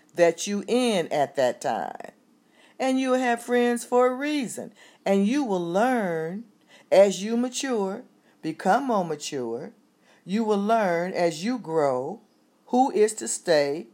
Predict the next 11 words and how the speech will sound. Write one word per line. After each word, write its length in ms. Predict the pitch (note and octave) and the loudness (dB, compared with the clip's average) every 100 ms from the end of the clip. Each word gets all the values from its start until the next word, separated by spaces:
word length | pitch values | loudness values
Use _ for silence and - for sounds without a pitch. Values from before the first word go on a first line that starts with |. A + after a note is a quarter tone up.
| _ _ _ _ | _ _ _ _
who 220 | G3+ A#3 | 0 0
is 140 | A3+ | 0
just 260 | F3+ G#3 - | -2 -4 -2
passing 480 | G3 F3+ F#3+ G#3+ A3 | 2 2 0 -4 -8
through. 520 | F3 D3 B2+ C#3+ A#3 _ _ _ _ _ _ - _ | -4 -2 0 -2 -8 _ _ _ _ _ _ -20 _
You'll 220 | F3+ F#3 | 2 2
learn 300 | E3+ E3+ D#3+ | 4 0 0
how 220 | F3+ E3+ | 4 4
to 80 | G#3 | 4
let 380 | A3 G#3+ A#3 - | 0 0 -2 2
go. 440 | F3+ C#3+ C3 G3 | 4 4 2 -4